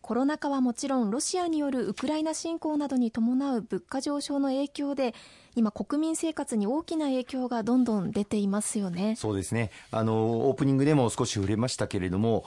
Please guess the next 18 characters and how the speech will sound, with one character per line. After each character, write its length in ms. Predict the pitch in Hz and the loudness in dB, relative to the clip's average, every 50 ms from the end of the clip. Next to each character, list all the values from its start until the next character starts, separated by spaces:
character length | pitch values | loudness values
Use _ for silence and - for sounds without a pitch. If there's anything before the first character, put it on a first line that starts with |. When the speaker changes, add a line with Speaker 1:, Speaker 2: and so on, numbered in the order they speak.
| - - - - - | -8 -16 -12 -6 -2
Speaker 2:
燃 200 | 110 120 123 123 | 0 2 2 4
料 160 | 123 123 117 | 4 2 2
価 220 | - - 113 113 | 0 -2 -4 -4
格、 320 | 107 98 - - 90 82 76 | -4 -4 -4 -2 -2 -2 -2
ガ 100 | - 101 | -2 -2
ソ 120 | - - 95 | -2 0 0
リ 100 | 95 92 | 0 0
ン、 120 | 90 87 | 0 -2
灯 220 | - - 95 92 | -2 -2 -2 0
油、 200 | 92 90 87 87 - - | 0 0 0 -2 -4 -6
軽 160 | - 95 98 | -4 -2 0
油、 280 | 95 95 95 95 92 90 - - - - - | 0 2 2 0 0 -2 -4 -8 -18 -16 -12
重 220 | - - 92 95 95 | -8 -4 -2 0 0
油 260 | 95 95 92 92 - | 0 0 0 -2 -2
と 160 | - - 98 | -4 -4 -4
い 60 | 90 | -6
っ 20 | 78 | -6
た、 300 | - _ - 95 85 | -6 _ -4 -4 -4